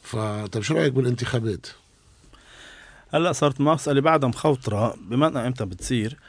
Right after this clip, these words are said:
Speaker 2: ولكن بن-، رأي-، برأيتنا نحن، برأينا الانتخابات هي مجرد تكتيك مهم جدًا و، آه، لازم يحص-، يحصل بمحل ما،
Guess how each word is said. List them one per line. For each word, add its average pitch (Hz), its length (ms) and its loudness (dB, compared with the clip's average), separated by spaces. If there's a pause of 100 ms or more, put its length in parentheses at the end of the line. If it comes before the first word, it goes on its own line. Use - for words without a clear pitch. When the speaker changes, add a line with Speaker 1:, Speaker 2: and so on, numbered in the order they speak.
(280)
Speaker 2:
ولكن 139 380 2
بن-، 147 140 4
رأي-، 160 300 2
برأيتنا 143 560 0
نحن، 110 240 -2
برأينا 117 400 0
الانتخابات 127 520 -4
هي 120 40 -2
مجرد 117 280 -2
تكتيك - 580 -8 (460)
مهم 123 340 6
جدًا 104 580 0 (180)
و، 92 120 -10
آه، 82 2000 -14 (260)
لازم 113 420 6
يحص-، - 340 -6
يحصل 110 360 -4
بمحل 101 440 -4
ما، 101 260 -4